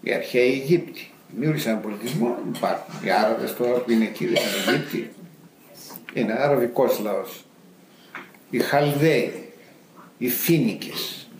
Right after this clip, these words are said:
τους οποίους είχαν δημιουργήσει πολιτισμούς, από εκεί πήραμε ο ελληνικός πολιτισμός, τη συνέχεια του φινικικού. Αλλά αυτοί δεν υπάρχουν.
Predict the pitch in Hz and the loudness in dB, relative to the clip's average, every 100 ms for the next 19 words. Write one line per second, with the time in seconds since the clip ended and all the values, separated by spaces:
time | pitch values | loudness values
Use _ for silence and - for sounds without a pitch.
0 | - - 107 - 139 135 120 117 170 170 | -18 -12 -10 -6 -4 0 2 2 2 2
1 | 135 117 113 123 113 - 98 123 160 151 | 4 2 2 2 2 0 -6 -4 -2 0
2 | - 127 135 120 117 107 98 104 104 104 | 0 -2 0 2 4 2 2 -2 -4 -4
3 | 107 123 117 110 107 110 151 160 147 - | 0 2 2 0 -2 0 -2 -2 -4 -6
4 | 143 156 165 - - - - - - - | -4 -2 -2 -4 -14 -18 -20 -20 -12 -6
5 | - - 151 151 151 175 160 160 - - | -4 2 6 6 6 0 2 2 0 -8
6 | - - - 160 135 - 220 - - - | -20 -20 -4 2 2 2 4 2 0 -14
7 | - - 151 113 104 - - | -14 0 0 2 0 -4 -6